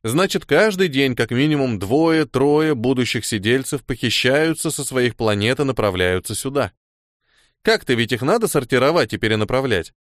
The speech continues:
Достаточно чего-то вроде небольшой тюрьмы. Причём, если это так, то мы там просто валяемся, и к нам даже никто и не подходит.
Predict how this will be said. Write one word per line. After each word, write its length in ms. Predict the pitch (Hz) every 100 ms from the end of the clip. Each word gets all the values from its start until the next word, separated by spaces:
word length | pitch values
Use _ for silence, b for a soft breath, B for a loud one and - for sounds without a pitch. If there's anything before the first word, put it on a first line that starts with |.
| _ _ _ -
Достаточно 760 | 98 104 - 185 208 - 165
чего-то 380 | 143 127 131 156
вроде 260 | 113 135 131
небольшой 460 | 113 104 101 147
тюрьмы. 580 | - 113 104 107 143 127 - _ _ _ _ _ _
Причём, 440 | 117 123 180 165
если 320 | 151 151 160 147
это 180 | 143
так, 460 | 143 196 175 - - -
то 100 | 135
мы 140 | 175
там 220 | 165 139
просто 320 | 123 151 - 113
валяемся, 720 | 117 127 151 156 110 - 87
и 100 | 90
к 80 | 120
нам 200 | 131 120
даже 220 | 113 104
никто 240 | 104 113
и 60 | 104
не 80 | 95
подходит. 540 | 101 - 90 78 -